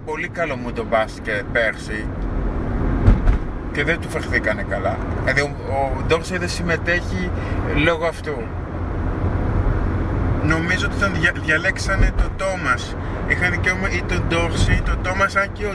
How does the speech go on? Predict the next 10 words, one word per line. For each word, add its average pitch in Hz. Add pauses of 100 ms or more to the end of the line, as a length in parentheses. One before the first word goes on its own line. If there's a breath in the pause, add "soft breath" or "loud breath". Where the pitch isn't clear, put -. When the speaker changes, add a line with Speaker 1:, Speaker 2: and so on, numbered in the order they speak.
Speaker 2:
Ντόρση - (300 loud breath)
έχει -
ελληνικές 151 (120)
ρίζες 131 (460 loud breath)
και 170
μπορούσε 165
να 185
παίξει 190
ως 220
Έλληνας. -